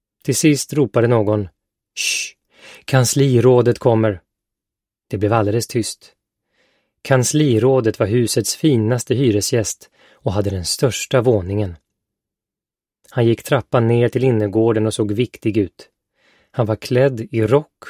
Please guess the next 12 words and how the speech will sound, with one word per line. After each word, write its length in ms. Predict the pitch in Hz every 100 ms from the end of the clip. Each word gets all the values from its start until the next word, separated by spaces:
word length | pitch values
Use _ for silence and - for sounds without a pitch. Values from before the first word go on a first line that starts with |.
| -
och 160 | 135
bar 160 | 113 107
en 100 | 104
portfölj 720 | 113 - - 127 139 135 135
i 40 |
skinn. 440 | 107 120 104 85 80 _ _ _ _ _ _ _ _ _ _ _ _
När 100 | -
han 120 | 107
gick 200 | 120 123
ut 180 | 156 180
från 200 | - 175
gården 480 | 117 113 110 113 113